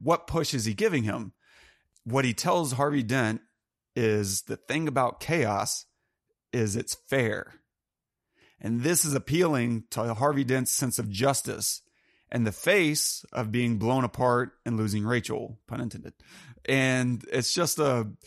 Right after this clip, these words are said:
a beautiful, like, philosophical approach to a villain. Like, this guy, he is so well written. Yes, Heath Ledger deserves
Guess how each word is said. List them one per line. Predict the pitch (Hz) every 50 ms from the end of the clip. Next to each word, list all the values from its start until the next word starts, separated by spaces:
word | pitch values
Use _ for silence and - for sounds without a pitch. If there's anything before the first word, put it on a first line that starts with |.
| - - - - _
a | - 117 117
beautiful, | 107 90 120 143 175 175 160 139 - 151 143 131 123 120 113 113 107 104 - - _
like, | - 120 120 110 110 104 110 - - _ _ _ _ _ _ _ _ _ _ _ _ _ _ _ _ _ _ _ _ _ _ -
philosophical | 160 170 175 160 - - 143 143 139 - - 147 147
approach | 131 - - 127 120 117 117 - - - - _ _ -
to | - 135 127 123 123
a | 131 - 113
villain. | 104 101 131 135 117 - - 120 - 113 - - - - - _ _
Like, | - 117 110 95
this | 156 165 - -
guy, | - 165 151 147 139 131 127 123 117 - -
he | - - 123 131 143
is | 139 117
so | - - - - - - - 185 196 196 190 165 139 123 110 98 -
well | - 147 151 143 135
written. | 131 151 147 127 117 117
Yes, | 127 151 160 131 110 - - - - - - - _
Heath | - 202 240 -
Ledger | 135 147 151 156 123 127 117
deserves | 104 104 101 113 123 117 110 92